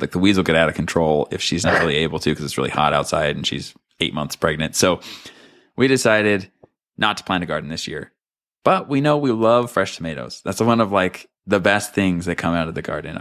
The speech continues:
is just, like, a garden fresh tomato. If you guys aren't in love with those, just grow one plant and then tell me you're not. <laughs> But so instead, we just decided, "Hey, let's just plant one tomato plant right outside the door in this dirt patch by our back patio."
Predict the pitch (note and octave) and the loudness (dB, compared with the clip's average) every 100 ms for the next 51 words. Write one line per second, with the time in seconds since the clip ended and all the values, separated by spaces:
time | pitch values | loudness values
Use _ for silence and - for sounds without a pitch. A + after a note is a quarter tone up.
0 | - F2+ - - D#2 D#2 - G2 G#2+ G2+ | -8 -8 -8 -8 -8 -8 -4 0 0 0
1 | F#2 F2 - F2 D#2+ D#2 D#2 D#2 G2 G#2+ | 0 0 0 0 2 0 0 -2 0 2
2 | G#2 F#2 - F#2+ D#2+ F#2+ F#2+ - F#2 F#2 | 2 0 -2 -2 2 2 2 2 4 4
3 | - - _ _ _ _ - G#2+ - B2 | 0 -6 _ _ _ _ -6 -6 2 2
4 | F#2 G2+ F#2+ D#2+ D#2+ - F2 F2 D#2 F#2+ | 4 2 0 -2 -4 -8 -8 -8 -8 -8
5 | E2 D#2+ D2 - - - - - F3+ - | -8 -8 -8 -12 -4 0 2 2 0 -2
6 | - - - - G#2+ - - - A2 G#2 | -8 -12 -6 0 0 0 -12 0 4 4
7 | - _ _ _ _ _ - A2 - E3+ | 0 _ _ _ _ _ -4 0 2 2
8 | A2+ G#2+ G2+ G2 G2 F#2+ F#2 - D#3 E2 | 2 0 0 -2 2 2 0 -2 -2 -4
9 | - G#2 D3+ - G2 - _ - D2+ G2+ | -6 -6 -4 -2 -2 -4 _ -10 0 0
10 | C3+ - C#3 B2+ B2 A2+ G#2+ - _ _ | 2 0 0 0 2 0 0 -8 _ _
11 | _ _ _ _ - A2 A2+ G#2 G#2 F#2 | _ _ _ _ 0 2 4 4 2 2
12 | F#2 F2 F2 F2 F2+ E2+ E2+ E2 D2+ - | 0 0 -2 -2 -4 -2 -2 -2 -2 -8
13 | - E2 D#2 D2+ D2 - - - | -4 -2 -2 -2 -6 -8 -12 -10